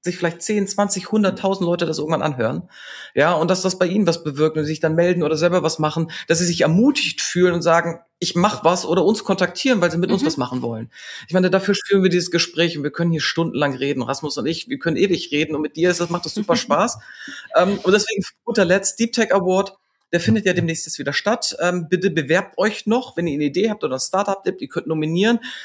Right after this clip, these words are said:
Speaker 1: Dann kann die Jury sich das Ganze angucken. Und dann wird wieder so etwas wie Brighter A I num-, äh, geehrt mit, glaub ich,
Speaker 2: Mhm.
Speaker 1: zehntausend Euro, was doch schon mal schön ist, aber auch die Sichtbarkeit ist gut und es ist schön für den Standort Berlin.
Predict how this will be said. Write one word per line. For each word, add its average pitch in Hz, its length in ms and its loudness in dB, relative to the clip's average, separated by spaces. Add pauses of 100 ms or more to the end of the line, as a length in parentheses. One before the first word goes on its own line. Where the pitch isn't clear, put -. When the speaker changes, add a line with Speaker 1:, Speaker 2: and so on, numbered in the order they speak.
(160)
Speaker 1:
Dann 147 220 -2
kann 175 180 -4
die 165 100 -4
Jury 170 280 -2
sich 151 140 -8
das 143 180 -10
Ganze 135 260 -2
angucken. 190 560 -2 (340)
Und 156 60 0
dann 160 140 2
wird 196 160 0
wieder 202 180 4
so 180 180 2
etwas 185 280 -2
wie 185 80 0
Brighter 175 380 2
A 143 340 0
I 175 80 0
num-, 165 240 -4
äh, 123 220 0 (160)
geehrt 147 420 0
mit, 160 140 -4
glaub 156 140 0
ich, 151 120 -8
Speaker 2:
Mhm. - 20 -4
Speaker 1:
zehntausend 175 460 0
Euro, 233 360 0 (240)
was 208 140 0
doch 202 140 0
schon 180 100 -4
mal 175 80 2
schön 220 300 4
ist, 214 100 0
aber 175 140 0
auch 180 80 -4
die 170 100 -2
Sichtbarkeit 202 640 -2
ist 180 140 -4
gut 214 240 0
und 170 80 -2
es 175 100 -4
ist 170 240 -8
schön 240 380 2
für 220 80 -6
den 185 100 0
Standort 185 400 -2
Berlin. 165 380 -2